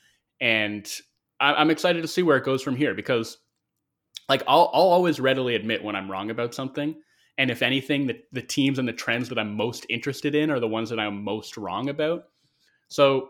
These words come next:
yeah, like, one of my bold takes coming into the season was that the Hawks were gonna miss the playoffs. The reason I said that was because I was kinda like,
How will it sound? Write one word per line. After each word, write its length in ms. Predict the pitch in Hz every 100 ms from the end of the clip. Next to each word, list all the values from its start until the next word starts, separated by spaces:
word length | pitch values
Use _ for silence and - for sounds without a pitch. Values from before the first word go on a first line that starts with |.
| -
yeah, 180 | 160 95
like, 220 | 107 107
one 140 | 123
of 60 | 123
my 140 | 113
bold 260 | 113 113 113
takes 280 | 131 120 -
coming 240 | 117 113
into 100 | 117
the 100 | 110
season 320 | - 160 123
was 120 | 107
that 100 | -
the 80 | 110
Hawks 300 | 104 113 -
were 80 | 110
gonna 140 | 104
miss 220 | 98 101 -
the 80 |
playoffs. 500 | - 156 127 95 123 - - _ _ _ _ _
The 80 | 131
reason 280 | 156 190 185
I 60 | 131
said 240 | 175 170
that 180 | 117 120
was 100 | 110
because 420 | 123 - 120 113
I 80 | 127
was 120 | 117
kinda 200 | 151 151
like, 280 | 127 98